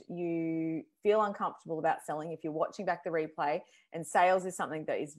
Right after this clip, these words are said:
really uncomfortable for you, um, I'd love you to let me know why that is, um, and where does that story come from. So a lot of the reas-, times, the reason why we feel uncomfortable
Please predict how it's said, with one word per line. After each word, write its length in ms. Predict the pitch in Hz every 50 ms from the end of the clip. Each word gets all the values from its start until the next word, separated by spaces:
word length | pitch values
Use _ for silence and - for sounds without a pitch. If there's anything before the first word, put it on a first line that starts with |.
| 147 160 170
really 320 | 196 226 226 214 214 190
uncomfortable 720 | 180 165 160 - - 170 147 - - - 147 147 147 147 -
for 180 | - 135 135 147
you, 300 | 151 165 226 311 403 - _ - - - - _ -
um, 400 | - 165 165 165 160 165 160 - - _ -
I'd 160 | - 180 170
love 180 | 185 185 185 214
you 100 | 233 214
to 100 | 220 208
let 240 | 185 185 180 - 175
me 120 | 180 175
know 480 | 170 165 160 160 160 160 156 160 160 160 - _ _ _ _ _
why 320 | - 156 175 175 180 185 196
that 220 | 202 190 180 165
is, 580 | 170 160 185 254 392 480 466 - - - - - _ _ _ _ _ - -
um, 180 | 165 160 160 160
and 180 | 170 180 170
where 220 | 170 175 170 175 165
does 160 | 175 165 160
that 200 | - 160 - -
story 360 | - - 175 156 147 143 143
come 280 | 143 143 - 139 110 113
from. 300 | - - 98 - 65 - _ _ _ _ _ _ _ _ _ _ _ _ _ _ _ _ _ -
So 180 | - - 190 190
a 20 |
lot 280 | 190 190 190 196 202 196
of 160 | 240 233 220
the 80 | 247 254
reas-, 380 | 220 214 202 196 185 185 - _ -
times, 440 | - 208 180 175 170 165 165 165 170
the 120 | 180 170
reason 400 | 160 170 165 170 170 190 185 175
why 160 | 165 156 156
we 160 | 156 160 156 160
feel 240 | - 170 160 147
uncomfortable 960 | 147 143 147 143 - - 226 233 - - - - 202 160 160 151 151 156 -